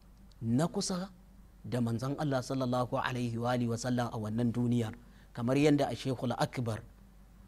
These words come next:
Muhyiddin Ibn Arabi ya faɗi, shine Ali alaihi salam yana kusa da Al-Khatam sallallahu alaihi wa alihi wa sallam. Amma kafin mu zo ya zuwa ga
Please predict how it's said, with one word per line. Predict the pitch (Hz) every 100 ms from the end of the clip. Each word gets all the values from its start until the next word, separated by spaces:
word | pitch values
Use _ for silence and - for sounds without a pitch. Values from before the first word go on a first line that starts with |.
| -
Muhyiddin | 131 139 147 131 110 147 127 -
Ibn | 131 131
Arabi | 123 175 135 113 123
ya | 156
faɗi, | 185 202 202 196 -
shine | - - 185 147 -
Ali | - 131 120
alaihi | 139 123 117 117
salam | - 113 113 107
yana | 107 104 104
kusa | 107 -
da | 104 104 107 110 - -
Al-Khatam | 117 95 - 131 117 107
sallallahu | 107 117 104 101 95 101
alaihi | 107 101 95 95 -
wa | 101 -
alihi | 92 -
wa | -
sallam. | - - - - - - - - - - -
Amma | 233 285
kafin | 247 190 208
mu | 180
zo | 151 170
ya | 135
zuwa | 123 147
ga | 127